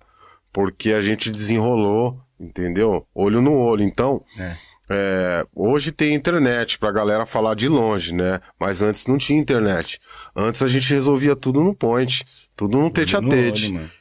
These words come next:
Speaker 1: E, né, teve, teve debate, teve discussão. E passou dois anos, quando a gente voltou convidado na Bienal, aquela galera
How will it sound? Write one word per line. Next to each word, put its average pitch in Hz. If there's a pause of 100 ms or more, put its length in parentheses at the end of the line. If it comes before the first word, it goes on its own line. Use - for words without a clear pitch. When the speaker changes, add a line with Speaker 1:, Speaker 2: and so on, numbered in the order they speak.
(100)
Speaker 1:
E, 85
né, 107
teve, 135
teve 156
debate, 147
teve 113
discussão. 123 (400)
E 117
passou 147
dois 160
anos, 151 (640)
quando 131
a 139
gente 135
voltou 135
convidado 113
na 107
Bienal, 107 (300)
aquela 135
galera 127